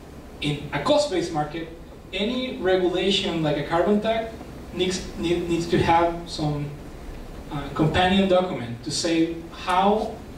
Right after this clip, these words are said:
are those costs gonna be included in the dispatch. And that's the problem in Chile. Okay?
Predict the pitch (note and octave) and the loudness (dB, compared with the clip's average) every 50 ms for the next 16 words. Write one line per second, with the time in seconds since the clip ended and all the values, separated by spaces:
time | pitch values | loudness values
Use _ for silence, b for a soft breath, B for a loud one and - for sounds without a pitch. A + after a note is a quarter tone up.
0 | - - E3 E3 E3 E3 F3 F3 F3+ E3+ - - - F#3 D#3+ D#3 D#3 - - E3 | -4 2 4 4 4 4 6 6 6 4 4 2 2 2 2 2 2 -2 -2 0
1 | D#3 D#3 D3+ D#3 D#3 D#3 D3+ D#3 D#3 - - E3+ D#3 D#3 D#3 D3 D3+ D3+ D3+ D3 | 0 2 4 4 2 2 0 -2 -4 -2 2 4 6 6 6 4 2 2 -2 -2
2 | C#3 C3+ C3 C3 - - - - - - - - - - - - - - - - | -2 -4 -4 -4 -8 -8 -8 -10 -10 -10 -10 -12 -12 -12 -12 -12 -12 -14 -12 -12
3 | - - - - - - - - - - B2+ C#3 C3+ - - D3+ - D#3 C#3+ B2+ | -12 -12 -12 -12 -12 -12 -12 -10 -8 -6 -4 -4 -2 0 2 2 2 4 2 2
4 | B2 B2+ B2 A#2+ A#2 A#2 - - - - - - - - - - - - - - | 2 2 0 -2 -2 -4 -6 -6 -8 -10 -10 -10 -10 -10 -10 -10 -10 -10 -8 -8
5 | D3 | -8